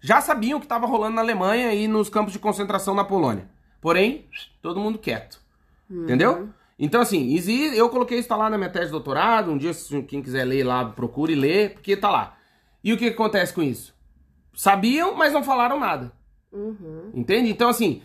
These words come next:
Speaker 1: a gente tem que olhar pro problema, por exemplo, ai,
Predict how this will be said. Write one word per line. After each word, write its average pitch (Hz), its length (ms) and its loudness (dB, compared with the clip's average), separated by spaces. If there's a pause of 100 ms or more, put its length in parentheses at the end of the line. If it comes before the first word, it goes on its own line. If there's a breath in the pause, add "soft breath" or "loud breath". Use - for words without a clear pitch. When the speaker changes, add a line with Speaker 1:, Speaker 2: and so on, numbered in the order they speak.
(100)
Speaker 1:
a 151 100 -2
gente 240 240 -2
tem 240 180 0
que 240 280 -6
olhar 180 500 2
pro 185 100 -10
problema, 175 580 -2 (240)
por 175 120 -4
exemplo, 143 320 0 (240 soft breath)
ai, 147 460 2